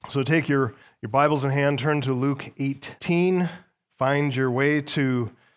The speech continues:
the next section in Luke eighteen, verses thirty-one to thirty-four, which is the third formal prediction of Christ's suffering,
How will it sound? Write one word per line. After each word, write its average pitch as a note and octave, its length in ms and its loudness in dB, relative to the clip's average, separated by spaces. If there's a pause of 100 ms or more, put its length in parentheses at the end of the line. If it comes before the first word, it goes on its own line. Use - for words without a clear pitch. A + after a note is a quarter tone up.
(420)
the A2+ 80 -6
next D3 560 -2
section D3+ 440 0
in C3+ 180 0
Luke C3+ 160 0
eighteen, C#3+ 500 0
verses B2+ 380 -2
thirty-one C3+ 380 0
to A#2+ 40 -4
thirty-four, D3+ 680 0 (320)
which E3 180 0
is F#3+ 140 2
the F#3 100 2
third F#3 500 4 (380)
formal D3 680 0 (140)
prediction C#3 460 0
of C3+ 180 -2
Christ's - 640 -2 (100)
suffering, D3 600 0